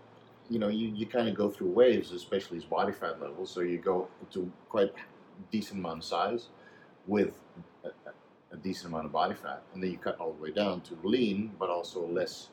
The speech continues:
muscle, or, or hopefully the same amount of muscle, right? Or you can kinda stay the same, which I think for social media is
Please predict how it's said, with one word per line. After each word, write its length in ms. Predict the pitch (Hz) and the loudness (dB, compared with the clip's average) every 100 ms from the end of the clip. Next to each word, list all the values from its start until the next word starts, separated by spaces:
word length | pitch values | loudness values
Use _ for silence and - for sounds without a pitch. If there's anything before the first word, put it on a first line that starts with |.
| - - - - | -20 -20 -12 0
muscle, 380 | 104 - - - 85 | 0 0 -8 -8 -4
or, 120 | 80 | -4
or 320 | - 73 73 - - | -2 -4 -4 -6 -18
hopefully 380 | - 87 - - | -10 -10 -8 -10
the 80 | 95 | -10
same 260 | - 82 | -6 -6
amount 180 | 80 69 | -6 -10
of 100 | 67 | -12
muscle, 220 | - - - - - - - - - - - - | -18 -18 -20 -20 -20 -20 -20 -20 -20 -20 -20 -14
right? 180 | 78 80 | -6 -2
Or 80 | 113 | 4
you 60 | 123 | 6
can 180 | 113 101 | 6 4
kinda 240 | 98 92 | 4 2
stay 240 | - 92 | 0 0
the 60 | 85 | 0
same, 360 | - 151 107 - - - - - - - - - - _ _ - _ _ _ - - - - - - | 4 4 4 -2 -14 -18 -20 -20 -18 -18 -18 -20 -20 _ _ -20 _ _ _ -18 -18 -18 -20 -20 -6
which 180 | 110 117 | 0 4
I 60 | 127 | 6
think 220 | 143 139 | 4 2
for 80 | 123 | 2
social 340 | 123 117 110 | 4 2 2
media 380 | 110 143 113 - | 0 2 2 0
is 200 | - | -4